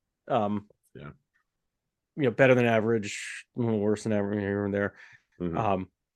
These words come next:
Speaker 1: the Taz are extremely weak versus loose forwards. They're eighth and scrum halves. They're tenth,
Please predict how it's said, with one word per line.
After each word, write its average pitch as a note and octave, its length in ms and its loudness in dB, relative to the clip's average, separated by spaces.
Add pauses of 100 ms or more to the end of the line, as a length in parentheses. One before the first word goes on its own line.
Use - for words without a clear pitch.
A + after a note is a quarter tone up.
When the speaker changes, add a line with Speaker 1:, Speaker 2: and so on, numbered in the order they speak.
(760)
Speaker 1:
the D3+ 60 4
Taz D3 380 6
are C#3 60 8
extremely C3 340 4
weak B2+ 240 2
versus A2 480 -4
loose A#2+ 220 2
forwards. A#2+ 280 4
They're - 160 0
eighth C3 260 0
and A2+ 220 -4
scrum A2+ 280 0
halves. A2+ 320 0
They're F#2+ 140 -2
tenth, A#2 340 -2